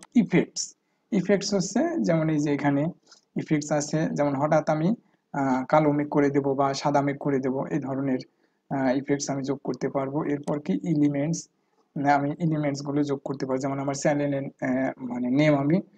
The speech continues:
আহ, যোগ করব, সেটা আমি করতে পারবো। আমি, আহ, পরে অবশ্যই এগুলো দেখাবো। তারপর split screen, মানে, আহ, এক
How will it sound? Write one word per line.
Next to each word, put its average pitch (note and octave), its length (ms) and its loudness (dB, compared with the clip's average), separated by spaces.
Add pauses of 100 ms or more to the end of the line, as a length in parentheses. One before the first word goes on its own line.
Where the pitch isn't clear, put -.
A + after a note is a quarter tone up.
(220)
আহ, B2+ 380 2
যোগ C3+ 260 2
করব, C#3 300 0
সেটা E3 280 -2
আমি C#3+ 140 -2
করতে C3+ 280 -4
পারবো। C3+ 320 -2
আমি, - 200 -10 (120)
আহ, C#3 220 -2 (300)
পরে C#3+ 320 4 (120)
অবশ্যই C#3+ 420 -2
এগুলো C3+ 260 0
দেখাবো। C3+ 400 -4 (500)
তারপর C#3+ 280 -2
split D3 480 -2
screen, C#3+ 460 -4 (340)
মানে, C#3 320 0
আহ, C3+ 240 -4 (200)
এক D3 240 0